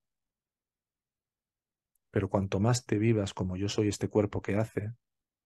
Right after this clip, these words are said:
más miseria y más sufrimiento vas a experimentar. Esto es,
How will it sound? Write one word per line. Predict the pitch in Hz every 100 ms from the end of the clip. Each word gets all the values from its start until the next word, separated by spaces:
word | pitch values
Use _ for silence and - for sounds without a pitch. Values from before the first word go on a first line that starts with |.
| _ _ _ _ _ _ _ _ _ _ _ _ _
más | - 98 101 98
miseria | 104 - 107 107
y |
más | 98 98
sufrimiento | 101 95 90 95
vas | 98 87
a |
experimentar. | 87 - 90 95 120 127 - _ _ _ _ _ _ _ _ _ _ _ _ _ _ _ _ _ -
Esto | 110 - 113
es, | 107 - - -